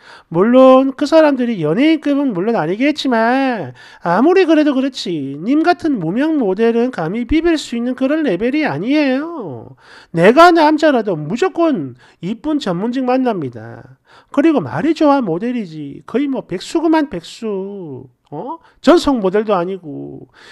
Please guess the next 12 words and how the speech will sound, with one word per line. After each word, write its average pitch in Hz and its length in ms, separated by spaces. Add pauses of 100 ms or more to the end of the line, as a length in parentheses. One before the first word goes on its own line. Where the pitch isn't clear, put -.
(220)
님 269 240
친구 311 340
중에 247 220
그 185 100
이쁘다는 277 540
소리 294 260
듣는 214 240
변호사 185 320
친구 233 320
말이죠. 170 680 (300)
내 220 120
장담하는데 202 1200